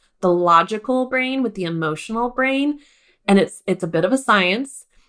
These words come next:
and it's a bit of some energy work, right? Like, there's just a little balance of both. But when we do both of those things and we do it strategically, it's amazing how quickly things progress. And that's one of the beautiful things I think about hidden grief work is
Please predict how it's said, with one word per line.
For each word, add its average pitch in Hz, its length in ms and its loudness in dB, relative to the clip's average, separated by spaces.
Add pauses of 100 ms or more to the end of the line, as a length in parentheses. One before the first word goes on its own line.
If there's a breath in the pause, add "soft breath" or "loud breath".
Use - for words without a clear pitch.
(120)
and 175 160 0
it's 165 140 0
a 165 40 0
bit 165 220 -2
of 170 120 0
some 185 180 -6
energy 156 320 -2
work, - 260 -6
right? 170 240 4
Like, 165 160 -2
there's 170 240 -4
just 185 180 -4
a 185 60 0
little 196 280 2
balance 196 420 2
of 208 120 -12
both. 175 420 2 (380)
But 202 120 -2
when 202 140 2
we 202 100 0
do 214 260 0
both 196 340 -2
of 175 100 -16
those 175 240 -2
things 170 340 -6
and 170 100 -12
we 165 80 -8
do 170 160 -2
it 175 240 0
strategically, 170 1160 -8 (460)
it's 196 200 0
amazing 185 640 0
how 170 160 0
quickly 170 800 -4
things - 240 -8
progress. - 580 -4
And 190 140 4
that's 233 200 6
one 294 100 -2
of 302 60 0
the 214 80 0
beautiful 180 380 -8
things 160 280 -8
I 160 60 -10
think 156 240 -12
about 151 440 -6
hidden 165 260 -8
grief 160 280 -4
work - 220 -6
is 196 160 -8